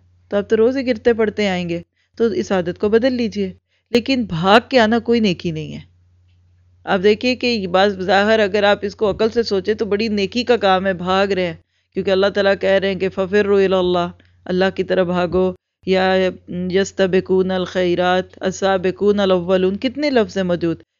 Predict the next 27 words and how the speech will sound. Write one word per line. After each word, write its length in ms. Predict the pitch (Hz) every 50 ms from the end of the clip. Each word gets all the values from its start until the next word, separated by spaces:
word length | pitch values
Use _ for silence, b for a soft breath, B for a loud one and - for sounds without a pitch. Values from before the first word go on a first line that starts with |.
| _ _ -
لیکن 260 | 226 - 247 233 214
نہیں، 160 | 202 180 165
نماز 440 | 160 180 180 185 190 202 226 226 220
میں 120 | 226 233
سکینت۔ 460 | 226 - 220 185 - 175 165 156 160 160 - _ _ _ _ -
اس 120 | - -
سے 140 | - 349 294
پتہ 180 | 254 233 226
چلتا 320 | 233 233 - 196 190 185 220
ہے 60 | 214
کہ 100 | 208 226
ہمارا 280 | 202 180 185 185 185 185 160 156
دین 220 | 180 190 202 208
تحمل 460 | 190 202 175 160 175 165 165 170 170
سکھاتا 480 | 160 - 175 165 - 151 - - - 160
ہے۔ 60 | 151 - _ _ _ _ _ _
اور 120 | - 220 247
اصل 240 | 262 254 294 277
میں 120 | 269 285 262
نماز 580 | 220 202 190 190 190 190 196 214 214 208 - - 196 -
جماعت 460 | 160 156 - 185 180 175 180 185 208
سے 140 | - - 226
جو 140 | 202 214 202
پڑھی 200 | 196 202 190 196
جاتی 240 | 180 185 180 - 226
ہے 60 | 240
نا، 100 | 285